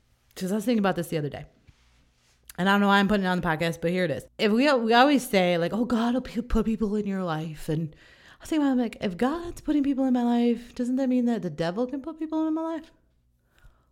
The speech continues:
Legit. Send me a D M. Let me know your thoughts on that. Because if God can put people in my life, then that means that the devil can put people in my life that are there to distract me and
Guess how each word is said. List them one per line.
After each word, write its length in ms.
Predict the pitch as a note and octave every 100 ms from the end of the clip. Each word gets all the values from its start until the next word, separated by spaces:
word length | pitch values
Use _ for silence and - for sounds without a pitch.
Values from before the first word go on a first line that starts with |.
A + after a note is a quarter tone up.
| _
Legit. 420 | - F3+ D#3+ B2 - _ _
Send 220 | - G#3 G3
me 120 | F#3
a 40 |
D 140 | D#3 D3+
M. 140 | - - _ - -
Let 180 | G#3
me 80 | G3+
know 120 | F#3+
your 100 | F3
thoughts 220 | E3+ C3 -
on 80 |
that. 180 | A#2+ - - _ _ - - - _ _ _
Because 260 | - B3+ B3
if 140 | A#3
God 280 | G3 C#4+ G4
can 120 | -
put 200 | B3+ C4
people 320 | - A#3 A#3 G3+
in 80 |
my 140 | F#3+ E3+
life, 400 | D3 C3 D#3 - -
then 140 | G#3+
that 160 | A3+ C4
means 220 | C4+ A#3+
that 80 | A#3
the 80 |
devil 340 | F3 E3 D4+ D4+
can 120 | A#3+
put 140 | A3
people 380 | F#3 F#3+ F3 - -
in 120 | - F3+
my 80 |
life 360 | E3+ E3 A3+ - - _ _ _ _ _ _ _ _ _ _ _ _
that 460 | - G3 A3 G#3 G3+
are 180 | G#3 G3
there 380 | F3+ F3+ G#3 G#3
to 100 | G#3
distract 720 | F3 E3+ - A3+ G#3+ G#3+ -
me 440 | G#3+ G3+ G3 F#3 _ _ _ _ _ -
and 600 | G3 F#3+ F3+ F3 E3+ E3+